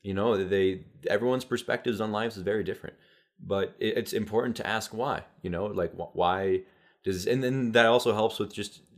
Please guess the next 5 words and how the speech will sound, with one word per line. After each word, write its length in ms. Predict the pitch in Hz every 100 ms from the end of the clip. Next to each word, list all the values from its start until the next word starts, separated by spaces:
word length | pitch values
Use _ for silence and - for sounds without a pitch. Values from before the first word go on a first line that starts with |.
| _ -
knowing 360 | 101 107 110
other 160 | 101 98
people. 400 | 98 127 - - - - _ -
Um, 400 | 95 92 90 90
because 500 | 92 110 95 92